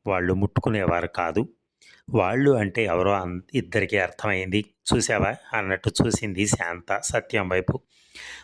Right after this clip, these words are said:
"వాళ్ళు అలా చేస్తే నీకు బాధేసిందా లేదా? నీ పళ్ళెం వాళ్ళు ముట్టుకోలేదంటే నీకెంత బాధేసింది? ఆ పనే నువ్వు ఇంకో మనిషికి ఎలా చేశావు?"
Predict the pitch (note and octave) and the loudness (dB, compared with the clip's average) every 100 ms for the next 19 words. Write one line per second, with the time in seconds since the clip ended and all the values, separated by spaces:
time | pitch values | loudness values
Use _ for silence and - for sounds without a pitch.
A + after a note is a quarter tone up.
0 | - G#2 F#2+ F#2 G2 G2+ - B2 - C#3 | -2 0 0 0 0 0 0 -2 0 0
1 | B2 A#2 G#2 F#2 F#2+ B2+ - A#2 A2+ B2 | 2 0 0 0 2 2 0 0 0 2
2 | G#2 G2+ G#2+ - _ _ - A2+ A#2+ B2 | 2 2 -2 -6 _ _ -4 2 4 4
3 | G#2 A2+ E3 D#3 C#3 C3+ G#2 - - C#3+ | 0 2 2 4 4 2 0 -2 0 0
4 | A#2+ A2+ G#2+ B2 A2+ G#2 G#2 F#2+ A2+ G#2 | 2 2 0 0 2 2 0 -2 -2 0
5 | G2 G#2 G2+ A#2 G#2+ G#2+ _ _ _ - | 0 0 0 0 0 -2 _ _ _ -6
6 | F2+ E2 - A#2+ B2+ B2 G#2+ G#2+ G2 B2+ | -4 -2 -2 0 0 2 2 2 2 0
7 | G#2 A2+ - B2 F#2+ G2+ - A2+ - G#2+ | 2 0 0 0 0 0 0 0 2 0